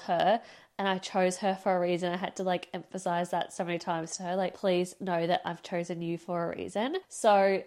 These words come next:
yeah, I was just blown away with that. And in the grand scheme of things, like, the investment and the return in investment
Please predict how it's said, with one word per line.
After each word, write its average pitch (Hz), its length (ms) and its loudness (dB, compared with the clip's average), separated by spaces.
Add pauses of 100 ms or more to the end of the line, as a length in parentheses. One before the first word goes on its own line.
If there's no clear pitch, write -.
yeah, 170 460 2
I 190 140 2
was 180 220 -4
just 185 440 -4
blown 175 240 0
away 170 280 0
with 185 200 -4
that. 196 360 4
And 185 320 -4 (120)
in 233 140 0
the 233 80 0
grand 214 280 2
scheme 202 160 0
of 196 100 0
things, 190 300 -4
like, 180 260 0 (200)
the 196 180 0
investment 185 720 -2
and 190 120 -2
the 180 80 -2
return 180 420 -4
in 175 100 -2
investment 190 560 -4